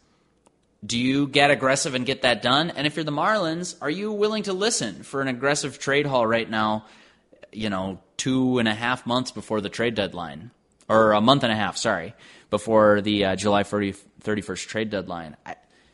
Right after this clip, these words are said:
if you're Miami, what's there to lose? I mean, you already decided your sellers. You decided that in the winter. If you're the Twins, what's there to lose? Well, prospect ammunition.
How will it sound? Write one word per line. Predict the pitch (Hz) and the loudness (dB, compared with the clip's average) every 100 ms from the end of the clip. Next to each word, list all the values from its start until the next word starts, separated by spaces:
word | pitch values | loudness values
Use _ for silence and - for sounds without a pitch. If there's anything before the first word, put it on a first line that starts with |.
| _ _ _ _ | _ _ _ _
if | - | -6
you're | 135 | -2
Miami, | 131 120 139 180 143 | 2 2 2 0 0
what's | 135 139 - | 0 0 -2
there | 139 127 | -2 -2
to | 120 | -4
lose? | 110 147 175 131 127 | -2 2 2 0 -2
I | |
mean, | 117 117 | -4 -2
you | 120 | 0
already | 143 139 | 0 0
decided | 117 - 131 151 120 | -4 -4 -2 -2 -4
your | 104 | -6
sellers. | - 131 135 110 131 - - | -4 -2 0 -2 -4 -8 -8
You | 104 | -8
decided | 110 120 127 120 | -4 -2 -2 -2
that | 123 | -2
in | 131 | -2
the | 120 | -4
winter. | 123 170 92 - - _ _ _ - - _ 110 - | -6 -8 -12 -16 -20 _ _ _ -20 -20 _ -20 -10
If | 143 139 | -6 -2
you're | 160 | -2
the | 135 | -2
Twins, | 151 160 180 202 185 127 | -4 0 0 0 -4 -2
what's | 139 139 | -2 0
there | 151 | 0
to | 143 | 2
lose? | 151 160 156 123 | 0 0 -2 -2
Well, | 135 135 131 131 107 - | 2 2 2 0 -6 -10
prospect | 131 120 - 107 98 - - | -6 -6 -4 -8 -8 -12 -12
ammunition. | 101 95 90 92 71 123 | -10 -10 -10 -10 -12 -16